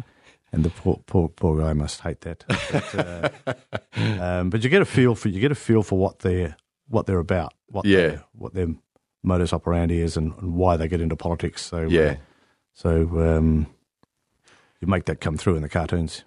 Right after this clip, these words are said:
Speaker 2: H-, how many, how many cartoons have you, ha-, have you really fought for, but, but, but lost that fight in getting them published that have just been too far over the edge?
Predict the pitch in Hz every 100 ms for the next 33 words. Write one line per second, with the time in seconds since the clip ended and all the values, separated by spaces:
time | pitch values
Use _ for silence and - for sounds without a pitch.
0 | _ 139 131 143 170 156 131 113 98 127
1 | 139 107 101 85 - 87 78 82 78 78
2 | 76 - - 85 82 85 76 76 76 80
3 | 71 - - 82 - - 76 73 76 -
4 | - - - 78 - 82 82 80 71 78
5 | - 71 - - 71 71 67 76 69 67
6 | 64 71 69 69 - 73 71 76 - 76
7 | 71 71 - _ _ _ _ _ _ _
8 | _ - 87 80 80 73 71 69 64 67
9 | 65 -